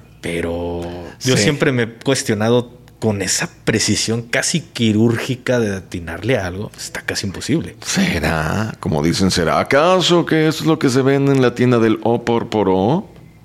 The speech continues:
Speaker 2: Digo, una casualidad es una entre diez. Una coincidencia son dos o tres entre diez. Y una reincidencia, y con tanta veracidad y con tanta similitud a la verdad,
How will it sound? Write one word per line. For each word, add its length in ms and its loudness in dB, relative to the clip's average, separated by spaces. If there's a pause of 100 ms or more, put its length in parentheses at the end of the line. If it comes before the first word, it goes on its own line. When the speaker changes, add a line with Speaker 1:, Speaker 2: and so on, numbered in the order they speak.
(160)
Speaker 2:
Digo, 380 0 (400)
una 260 2
casualidad 840 0
es 200 -4
una 360 0
entre 300 -4
diez. 440 -2 (400)
Una 420 2
coincidencia 1080 2
son 260 -2
dos 240 0
o 80 -2
tres 300 -2
entre 280 -6
diez. 380 -4 (320)
Y 80 -6
una 220 2
reincidencia, 880 -2 (240)
y 80 -4
con 280 0
tanta 440 0
veracidad 560 -2
y 80 0
con 420 0
tanta 460 0
similitud 640 0
a 80 0
la 100 0
verdad, 400 -2